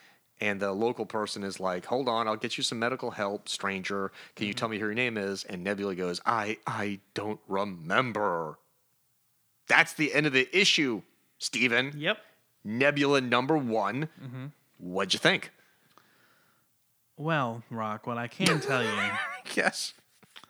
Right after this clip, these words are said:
Speaker 2: is that there were certainly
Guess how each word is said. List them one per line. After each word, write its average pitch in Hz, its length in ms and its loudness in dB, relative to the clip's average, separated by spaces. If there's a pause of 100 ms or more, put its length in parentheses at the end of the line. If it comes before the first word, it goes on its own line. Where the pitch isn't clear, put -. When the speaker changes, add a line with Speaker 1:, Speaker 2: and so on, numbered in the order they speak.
(640)
Speaker 2:
is 139 200 0
that 131 400 4 (220)
there 151 220 6
were 131 300 4 (160)
certainly 139 840 2